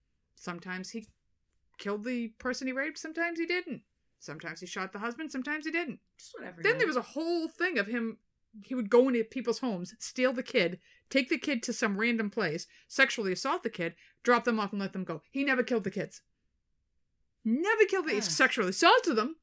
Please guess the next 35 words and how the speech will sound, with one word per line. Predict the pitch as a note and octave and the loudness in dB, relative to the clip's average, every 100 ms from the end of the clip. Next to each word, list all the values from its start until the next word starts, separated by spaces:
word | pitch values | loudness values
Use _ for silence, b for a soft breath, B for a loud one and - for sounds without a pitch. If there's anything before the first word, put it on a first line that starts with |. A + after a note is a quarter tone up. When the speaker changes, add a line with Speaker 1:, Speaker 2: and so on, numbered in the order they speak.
| - | -6
Speaker 2:
Right, | A#3+ F#3+ | -4 2
I | G3 | 6
Speaker 1:
never | B3+ C4+ | 6 4
Speaker 2:
mean | |
Speaker 1:
killed | B3 G#3+ | 2 0
the | E3+ | -2
kids. | C#3+ - - _ b b b b b b | -10 -12 -20 _ b b b b b b
So | - G#3+ G3 - - | -6 0 0 0 0
it | C4 E4+ - | -2 -2 -2
is, | A#3 G3 D#3+ D#3+ D#3+ D#3 G3 F#3+ | 0 2 0 -4 -10 -12 -14 -14
Speaker 2:
Oh. | D#3 C#3+ B B _ | -16 -16 B B _
Speaker 1:
it's | - - | -12 -6
something. | F3+ - - _ - - | -6 -6 -16 _ -10 -4
It's | A3 - | -6 -2
something. | A3 F#3 F3+ E3+ | -4 -4 -8 -10
So | G#3+ | -8
I | G3+ | -6
was | B3+ | -4
a | |
little | B3 | -8
creeped | - A#3+ - | -6 -6 -4
out, | F3 - | -8 -8
I'm | F3+ | -14
not | E3+ | -16
gonna | F3 E3+ | -12 -10
lie, | D#3+ E3 | -8 -8
listening | F#3 - F3 | -8 -6 -8
to | E3 | -6
that. | D#3+ D#3 _ _ | -8 -8 _ _
Speaker 2:
Yeah. | G3+ F3+ _ _ - - | -16 -16 _ _ -20 -10
Speaker 1:
But | F#3+ F#3 | -4 -2
it | - | -2
was | E3 | -4
very | D3+ C3+ | -6 -6
good. | A2+ | -10